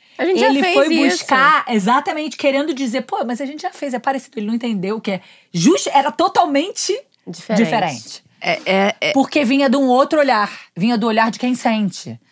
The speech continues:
Speaker 3: Sim,
Speaker 2: Então é
Speaker 3: e que é
Speaker 2: Mas é de
Speaker 3: outra
Speaker 2: repente foi uma
Speaker 3: forma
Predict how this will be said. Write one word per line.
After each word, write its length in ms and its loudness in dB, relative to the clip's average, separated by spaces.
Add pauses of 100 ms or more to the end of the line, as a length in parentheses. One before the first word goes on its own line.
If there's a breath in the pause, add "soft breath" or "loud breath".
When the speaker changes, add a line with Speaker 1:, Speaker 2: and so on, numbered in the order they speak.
Speaker 3:
Sim, 360 -2
Speaker 2:
Então 200 4
é 80 4
Speaker 3:
e 540 0
que 320 -2
é 140 4
Speaker 2:
Mas 200 2
é 100 -2
de 60 6
Speaker 3:
outra 200 6
Speaker 2:
repente 180 2
foi 160 0
uma 180 6
Speaker 3:
forma 100 6